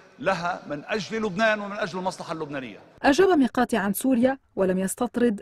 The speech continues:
Speaker 2: لا سؤالًا ولا جوابًا. حدد مفاتيح حكومته التي تعهد بأنها ستجري الانتخابات النيابية والبلدية والاختيارية، وإن كان ترشحه إلى الانتخابات متروكاً لوقته.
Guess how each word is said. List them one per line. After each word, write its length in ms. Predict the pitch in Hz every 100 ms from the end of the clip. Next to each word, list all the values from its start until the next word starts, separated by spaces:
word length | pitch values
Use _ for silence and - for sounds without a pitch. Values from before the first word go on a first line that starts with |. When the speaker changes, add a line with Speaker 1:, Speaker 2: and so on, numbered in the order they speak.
| -
Speaker 2:
لا 160 | 202
سؤالًا 600 | 185 208 220 233 247 254 269
ولا 220 | 214 226
جوابًا. 480 | 233 269 262 180 165 - _ _
حدد 320 | - 220 185
مفاتيح 460 | 175 165 185 240 214
حكومته 520 | 208 214 226 247 240
التي 240 | 233 220 240
تعهد 440 | 247 320 277 202
بأنها 340 | 190 214 208
ستجري 360 | 202 214 247 208
الانتخابات 580 | 196 190 190 202 220 233
النيابية 480 | 208 202 196 240 196
والبلدية 580 | 196 214 220 214 220 214 202
والاختيارية، 800 | 214 247 - 247 247 262 254 254 - -
وإن 180 | - 240
كان 260 | 240 269 262
ترشحه 460 | 254 - 311 302
إلى 220 | 269 226 220
الانتخابات 560 | 214 220 202 214 240
متروكاً 360 | 226 202 233 254
لوقته. 560 | 247 247 - - 165